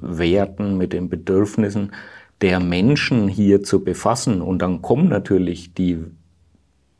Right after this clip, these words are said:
ich, ich will nicht sagen Forderungen, aber zumindest werden die Wünsche und die Bedürfnisse geäußert, die vielleicht vorher noch gar nicht so im Raum waren, und sich dem jetzt zu stellen und zu sagen, oh, da haben wir vielleicht doch noch einiges an Arbeit vor uns, ähm,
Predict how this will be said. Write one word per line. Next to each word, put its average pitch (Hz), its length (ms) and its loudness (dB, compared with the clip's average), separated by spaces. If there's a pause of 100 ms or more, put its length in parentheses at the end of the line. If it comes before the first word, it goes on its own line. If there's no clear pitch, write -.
(520)
ich, - 220 -8 (340)
ich 95 160 -4
will 110 120 4
nicht 110 120 0
sagen 95 220 -6
Forderungen, 101 840 -2
aber 85 260 -6
zumindest 98 420 -2
werden 90 200 -2
die 85 300 -6
Wünsche 139 340 4
und 92 80 -2
die 85 60 -4
Bedürfnisse 113 640 0
geäußert, 98 720 0 (460)
die 98 80 2
vielleicht 98 320 2
vorher 127 340 2
noch 101 160 -2
gar 95 120 -4
nicht 92 160 -6
so 90 100 -8
im 85 140 -6
Raum 110 380 2
waren, 92 280 -2
und 92 120 -4
sich - 220 -4
dem 123 240 2
jetzt 123 280 0
zu 113 100 4
stellen 107 380 0
und 127 120 -2
zu 117 100 0
sagen, 101 400 0
oh, 131 360 4 (1080)
da 87 120 -4
haben 101 80 0
wir 107 100 2
vielleicht 127 340 4
doch 117 120 2
noch 143 200 2
einiges 95 460 0
an 90 140 -4
Arbeit 87 540 -4
vor 90 320 0
uns, 104 480 -2
ähm, 98 520 0